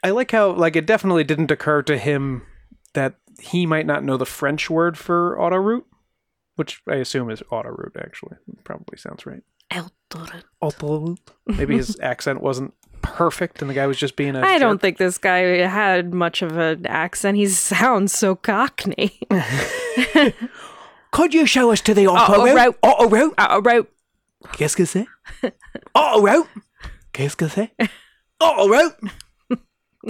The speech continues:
Speaker 1: Qu'est-ce que c'est?
Speaker 2: No.
Speaker 1: Um, so yeah, he said, uh, the man was baffled when he was trying to ask where the autoroute was or the freeway. Um, but once he figured out that they were going to Spain, he directed them back to the old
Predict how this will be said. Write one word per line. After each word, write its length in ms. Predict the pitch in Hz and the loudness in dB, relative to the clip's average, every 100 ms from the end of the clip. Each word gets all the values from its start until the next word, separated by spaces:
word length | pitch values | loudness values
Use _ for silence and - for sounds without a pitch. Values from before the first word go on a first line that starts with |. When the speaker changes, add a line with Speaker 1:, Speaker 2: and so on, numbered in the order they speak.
| - | -10
Speaker 1:
Qu'est-ce 240 | - 143 139 | -4 -4 -2
que 120 | 143 | -6
c'est? 240 | - 208 - _ _ - - - - - - - - - 220 - 190 - - - - | -6 -10 -12 _ _ -18 -16 -18 -14 -12 -12 -18 -16 -12 -12 -14 -20 -20 -20 -18 -12
Speaker 2:
No. 380 | 160 147 190 185 _ _ _ _ _ - - | -10 -10 -12 -14 _ _ _ _ _ -16 -6
Speaker 1:
Um, 260 | 131 131 - | -6 -6 -2
so 100 | 185 | -2
yeah, 160 | 277 | 0
he 140 | 151 175 | -2 0
said, 320 | 208 190 165 | 2 0 0
uh, 220 | 160 156 | 0 2
the 120 | 143 | 0
man 200 | 151 160 156 | -2 0 0
was 300 | 131 - - _ _ _ _ - | -2 -4 -12 _ _ _ _ -20
baffled 580 | 143 165 190 117 92 - | -4 -4 -2 -6 -8 -8
when 120 | 127 | -4
he 60 | 127 | -2
was 140 | 120 | -4
trying 240 | - 135 | -2 -2
to 80 | 131 | 0
ask 180 | 127 - | 0 0
where 100 | 139 | -2
the 160 | 123 - | -2 -2
autoroute 460 | 170 175 139 117 113 | 0 2 0 -2 -6
was 280 | 120 101 - | -6 -6 -8
or 60 | |
the 80 | 113 | -10
freeway. 500 | - 170 180 131 113 - - - _ | -4 -2 0 0 -2 -10 -20 -20 _
Um, 260 | 143 143 143 | -4 -4 -4
but 160 | - | -2
once 220 | 208 226 | -2 -2
he 120 | - 185 | -4 -4
figured 240 | 190 175 | 0 0
out 120 | 165 | 0
that 140 | 151 131 | -4 -2
they 100 | 147 | -2
were 100 | 139 | 0
going 160 | 135 107 | -2 -2
to 40 | |
Spain, 480 | - - 247 185 190 | -4 -2 0 0 0
he 200 | 175 180 | -2 -2
directed 380 | 160 156 - 156 | 0 -2 -2 -4
them 100 | 151 | 0
back 200 | 143 147 | -2 -2
to 60 | 147 | -2
the 120 | 135 | 0
old 240 | 131 135 | 0 -4